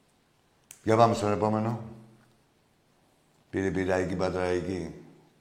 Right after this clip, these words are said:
Το ακρονίλιο κρυστάλλ. <laughs> Πάμε στο επόμενο. Τι έχετε πάθει, ρε μπουρδέλα, μα,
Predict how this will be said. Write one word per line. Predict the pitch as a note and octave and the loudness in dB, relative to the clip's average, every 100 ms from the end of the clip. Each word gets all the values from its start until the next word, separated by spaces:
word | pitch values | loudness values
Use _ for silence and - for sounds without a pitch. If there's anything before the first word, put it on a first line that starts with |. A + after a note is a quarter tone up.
| _ _ _ _ | _ _ _ _
Το | F#2 | -2
ακρονίλιο | F#2 F2+ F#2 F#2 F#2 F#2+ F2+ | 0 0 -2 0 0 0 -2
κρυστάλλ. | E2+ F2 G#2 F#2+ E2 | -4 -6 0 0 0
<laughs> | D2 E2+ E2 E2 - G2 - - A#2+ - A#2+ - A#2+ - - - - - - - - - - - - - - - _ _ | -6 -12 -12 -14 -14 -14 -8 -6 -6 -2 -4 -4 -10 -10 -16 -12 -12 -12 -14 -14 -14 -16 -20 -20 -20 -20 -20 -20 _ _
Πάμε | E3 E3+ | 12 12
στο | E3+ | 12
επόμενο. | D#3+ C#3 B2 C3 | 12 12 10 10
Τι | C4 | 12
έχετε | C4 A#3 G#3 | 12 12 12
πάθει, | F#3 C#3 | 12 12
ρε | C3+ | 10
μπουρδέλα, | B2 B2 A#2 D3+ D#3+ | 10 8 8 10 12
μα, | F#3+ | 12